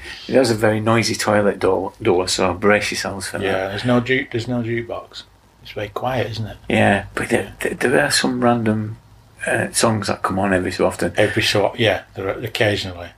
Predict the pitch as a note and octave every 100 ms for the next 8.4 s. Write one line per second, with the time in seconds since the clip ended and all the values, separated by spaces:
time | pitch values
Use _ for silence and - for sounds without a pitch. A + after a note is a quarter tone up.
0 | _ _ - F#2+ F2+ - G2+ A2+ A#2 A2
1 | A#2 A2 G2 - - G#2 - G#2 F2+ F#2
2 | G#2 A2 G#2+ A2 A2+ G2+ F2+ D#2+ F2 F#2
3 | F2 - - G2 F2+ E2+ F2 - - -
4 | - - C3 A2+ G#2+ - G#2+ G2+ - G2
5 | F2 - - - F#2 F#2 F#2 - - -
6 | - - F#3+ - - - - - - A2
7 | G2 - - C3 A#2 G#2 G2+ F#2+ A#2 G#2+
8 | F#2+ G2 - -